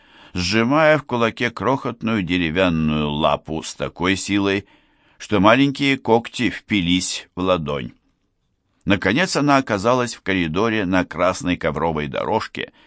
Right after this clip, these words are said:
которая вела прямо в покои Его Величества.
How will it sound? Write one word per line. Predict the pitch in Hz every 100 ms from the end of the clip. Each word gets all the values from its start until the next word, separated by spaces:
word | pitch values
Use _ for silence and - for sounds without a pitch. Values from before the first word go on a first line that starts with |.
| _ _ - -
которая | - - 117 160 160
вела | 151 143 139
прямо | 131 82 98 107 104
в | -
покои | 80 78 73 76 82 85 87
Его | 82 76 76
Величества. | 78 67 58 - - - 50